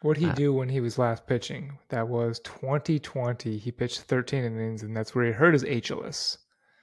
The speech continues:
Speaker 1: Um, twenty nineteen was his only full year, where he pitched a hundred seventy-four innings, hundred forty-two Ks to a two point six eight E R A. So the guy,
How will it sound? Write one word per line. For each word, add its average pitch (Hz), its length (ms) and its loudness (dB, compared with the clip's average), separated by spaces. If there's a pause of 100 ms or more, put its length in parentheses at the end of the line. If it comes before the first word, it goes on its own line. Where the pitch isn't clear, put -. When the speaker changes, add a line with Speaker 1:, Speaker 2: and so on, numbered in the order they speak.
(880)
Speaker 1:
Um, 110 540 -2 (120)
twenty 131 440 2
nineteen 139 800 0
was 135 160 0
his 120 180 0
only 127 280 2
full 127 420 4
year, 113 400 4
where 127 100 0
he 117 80 4
pitched 123 320 0
a 117 60 0
hundred 151 340 2
seventy-four 151 520 6
innings, 113 520 -2 (360)
hundred 143 380 2
forty-two 135 460 2
Ks 107 680 0
to - 180 -6
a 120 60 -2
two 151 260 2
point 151 280 0
six - 300 -2
eight 123 160 0
E 127 140 2
R 107 160 2
A. 101 180 -6
So - 140 -8
the 220 80 -4
guy, 208 480 -6